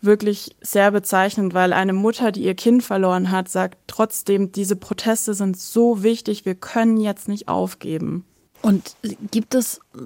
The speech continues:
Speaker 2: eine Opposition, die dagegen jetzt angehen könnte?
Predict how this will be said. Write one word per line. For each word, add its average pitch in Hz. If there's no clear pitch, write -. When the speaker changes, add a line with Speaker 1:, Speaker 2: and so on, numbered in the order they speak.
Speaker 2:
eine 185
Opposition, 165
die 226
dagegen 156
jetzt -
angehen 190
könnte? 226